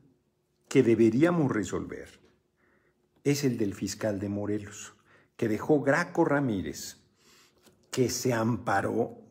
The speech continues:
que una jueza fue tan lejos como para decir, "Bueno, pueden hacer todo lo que quieran, menos desaforarlo". Y Pablo Gómez sostenía que el fiscal no tiene fuero, y lo único que pretendía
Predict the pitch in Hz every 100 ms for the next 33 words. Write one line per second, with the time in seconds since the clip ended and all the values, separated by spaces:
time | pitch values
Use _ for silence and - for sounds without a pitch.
0 | _ - 127 139 151 139 139 143 131 113
1 | 131 135 123 120 120 135 139 131 - 113
2 | 98 - 95 95 101 101 135 160 160 151
3 | 147 135 135 151 147 110 107 135 139 151
4 | - 131 135 135 110 98 95 85 104 107
5 | 104 104 - - - - - _ _ _
6 | 180 - 226 240 233 214 202 190 - -
7 | - - 143 147 156 131 - - - _
8 | _ 117 92 101 95 104 95 98 98 113
9 | 117 - 170 170 - - _ _ _ _
10 | 135 156 147 180 170 160 131 131 - 120
11 | - 123 127 160 151 -